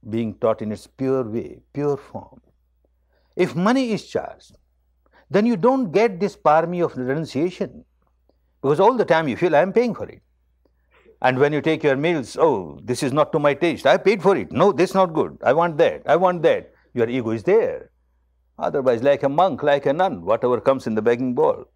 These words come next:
beggars have no choice. You get it, you eat it, you are happy with that. You are dissolving your ego.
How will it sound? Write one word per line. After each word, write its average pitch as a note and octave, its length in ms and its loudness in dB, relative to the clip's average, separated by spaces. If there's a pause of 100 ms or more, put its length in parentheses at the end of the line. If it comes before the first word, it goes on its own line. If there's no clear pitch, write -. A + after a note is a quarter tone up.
(300)
beggars A2 340 0
have A#2+ 140 0
no B2+ 100 0
choice. - 520 -4 (260)
You D#3 100 -6
get - 240 -4
it, - 120 -18
you D3+ 80 -8
eat F#3 200 -6
it, E2+ 160 -12
you A2 80 -2
are G2+ 40 0
happy D#3 240 -2
with F2+ 240 -12
that. - 160 -10 (520)
You C3 220 0
are A#2 60 2
dissolving C#3 680 -4
your B2+ 160 -2
ego. E2 500 -12